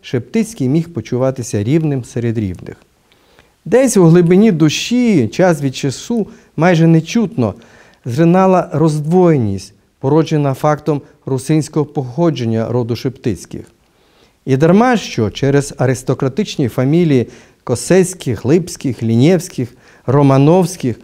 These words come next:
Шептицькі були поріднені з Яковом Снопковським, доньку якого взяв собі за дружину дід короля Яна третього Собеського, що через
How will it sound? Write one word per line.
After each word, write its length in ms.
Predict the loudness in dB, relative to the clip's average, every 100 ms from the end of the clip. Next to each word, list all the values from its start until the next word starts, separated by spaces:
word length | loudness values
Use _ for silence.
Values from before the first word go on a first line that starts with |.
| _
Шептицькі 640 | -8 -6 -4 -4 -4 -2 0
були 360 | 2 2 2
поріднені 680 | 0 0 0 0 0 0 -2 -8 _ -6
з 120 | 0
Яковом 420 | 2 2 -2 -2
Снопковським, 680 | -4 -4 -2 -2 -2 -6 -10 -10 -20 -20 _ -2
доньку 520 | 2 2 2 0 0 0
якого 380 | -2 2 2
взяв 360 | 2 2 0 0
собі 360 | -6 -6 -4 -4
за 340 | -2 -2 -2
дружину 540 | -2 -2 0 0 0
дід 280 | 0 -2 -2
короля 460 | -2 -2 0 0 0
Яна 360 | -2 -2 -4
третього 540 | -4 -2 -2 -2 -6 -6 -12 _ _
Собеського, 840 | -8 -4 0 0 0 -4 -12 -12 -14 _ _ _ _ _ _ _ -20 _ _
що 180 | -6 -4
через 400 | 2 2 2 0